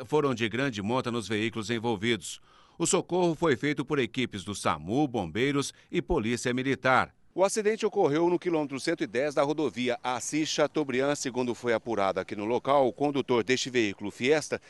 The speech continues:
seguia no sentido Olímpia Barretos, quando perdeu o controle da direção, rodopiando, capotando sobre a pista, sendo atingido por outros dois veículos.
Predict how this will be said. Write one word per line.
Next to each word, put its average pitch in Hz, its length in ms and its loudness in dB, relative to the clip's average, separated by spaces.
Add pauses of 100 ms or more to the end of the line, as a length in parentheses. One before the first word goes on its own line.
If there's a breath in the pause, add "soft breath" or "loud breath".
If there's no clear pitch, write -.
(120)
seguia 160 400 0
no 160 120 0
sentido 143 640 -2
Olímpia 139 480 4
Barretos, 131 500 2 (240 loud breath)
quando 175 260 6
perdeu 127 380 6
o 120 60 2
controle 104 400 2
da 98 100 4
direção, 143 680 4 (300 loud breath)
rodopiando, 160 1200 6
capotando 151 720 2
sobre 156 300 2
a 151 60 6
pista, 156 400 2 (160 soft breath)
sendo 107 280 -2
atingido 143 600 0 (160 soft breath)
por 175 120 2
outros 175 280 2
dois 113 220 2
veículos. 127 680 -2